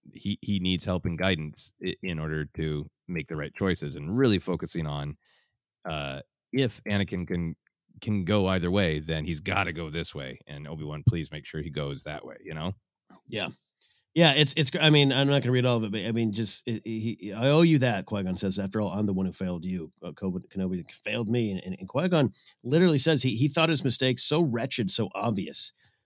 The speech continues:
Speaker 2: that that's why Obi-Wan had never discussed it with him before in their, um, communing on Tatooine. And so it, it, it, it laid, uh,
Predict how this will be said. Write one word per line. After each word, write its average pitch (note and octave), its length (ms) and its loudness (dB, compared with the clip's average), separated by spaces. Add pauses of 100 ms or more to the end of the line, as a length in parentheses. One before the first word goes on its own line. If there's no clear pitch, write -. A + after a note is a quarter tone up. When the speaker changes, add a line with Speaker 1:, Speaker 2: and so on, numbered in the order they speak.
(180)
Speaker 2:
that G2+ 120 -4
that's G#2 260 0
why G2+ 300 2
Obi-Wan G2+ 360 0
had F2+ 100 -2
never F#2 160 -4
discussed - 400 2
it G#2 80 -2
with F#2 160 -6
him F2+ 80 -6
before E2+ 360 -6
in E2+ 200 -6
their, D#2+ 320 -10
um, D#2 340 -14 (200)
communing G2 400 0
on D#2+ 100 -10
Tatooine. F2 600 -6
And - 80 -14
so A#2+ 200 -2
it, A2+ 320 -4
it, - 20 2
it, B2+ 320 -2
it C#3 180 -2
laid, D3+ 440 6
uh, C#3 240 6